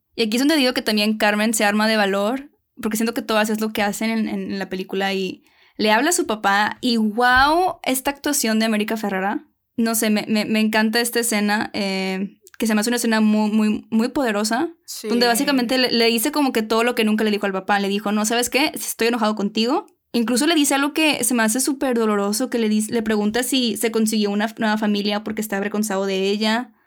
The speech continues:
Speaker 1: Este, lo que más me duele es que le dice, "Te ves muy feliz de ser el papá de Krista, pero no tuviste tiempo para ser el mío".
Speaker 2: Sí.
Speaker 1: Y, ay, no. Y América Ferrera llorando.
Speaker 2: Esta, esta fue la parte en la que más lloré. Voy a
Speaker 1: Ujú.
Speaker 2: aceptar. Sí, sentí muy, muy, muy feo.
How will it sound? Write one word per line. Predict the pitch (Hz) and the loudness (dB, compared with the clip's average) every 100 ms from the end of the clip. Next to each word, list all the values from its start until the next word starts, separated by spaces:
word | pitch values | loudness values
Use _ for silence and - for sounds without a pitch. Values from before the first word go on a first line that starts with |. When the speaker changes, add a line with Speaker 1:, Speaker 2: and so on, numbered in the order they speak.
| _ - | _ -10
Speaker 1:
Este, | 220 214 208 202 202 196 | -8 -4 -4 -2 -4 -4
lo | 220 | -2
que | 226 | 0
más | 220 214 | 0 0
me | |
duele | 247 240 226 | 0 0 0
es | |
que | 233 | 0
le | 220 | 0
dice, | 214 220 | 0 0
"Te | 220 | 0
ves | 214 | 0
muy | 233 | 0
feliz | 240 262 240 | 0 0 0
de | |
ser | 226 | 0
el | 226 | 0
papá | 220 214 | 0 0
de | 214 | 0
Krista, | 233 233 220 214 220 | 0 -4 -2 -2 0
pero | 214 | -2
no | 208 | 0
tuviste | 220 214 214 | 0 0 0
tiempo | 220 208 214 | -2 -4 -2
para | 196 | -4
ser | 196 196 | -2 -2
el | 196 | 0
mío". | 208 226 220 262 - _ _ _ _ | 0 0 -2 -4 -8 _ _ _ _
Speaker 2:
Sí. | - - 208 190 185 190 190 - _ _ _ _ | -12 -8 -8 -8 -10 -14 -16 -18 _ _ _ _
Speaker 1:
Y, | 254 269 262 254 247 - - | 0 2 4 4 2 -4 -4
ay, | 247 277 294 - | -2 0 -2 -4
no. | 240 233 226 220 - | -4 -2 -2 -4 -6
Y | 226 | -4
América | 226 226 | -2 -2
Ferrera | 262 226 233 | -2 -2 0
llorando. | 220 214 226 226 233 247 _ | 0 2 2 0 -4 -8 _
Speaker 2:
Esta, | 240 214 285 285 | -10 -4 -2 0
esta | - 240 269 | -2 -2 -2
fue | 240 233 | -2 -2
la | 220 | 0
parte | 202 202 | -2 -2
en | 202 | -4
la | 196 | -4
que | - | -6
más | 185 185 180 | -6 -6 -6
lloré. | 185 175 175 202 _ _ _ | -6 -6 -8 -12 _ _ _
Voy | - 196 185 | -14 -8 -6
a | 180 185 208 | -6 -8 -8
Speaker 1:
Ujú. | 226 233 226 | -6 -2 0
Speaker 2:
aceptar. | 220 214 214 180 | 2 0 0 -2
Sí, | 180 233 208 | -4 -6 -6
sentí | 220 226 208 214 | -4 -6 -6 -6
muy, | 208 208 | -6 -6
muy, | 208 202 | -8 -8
muy | 202 | -8
feo. | 196 196 180 175 185 | -8 -6 -6 -6 -10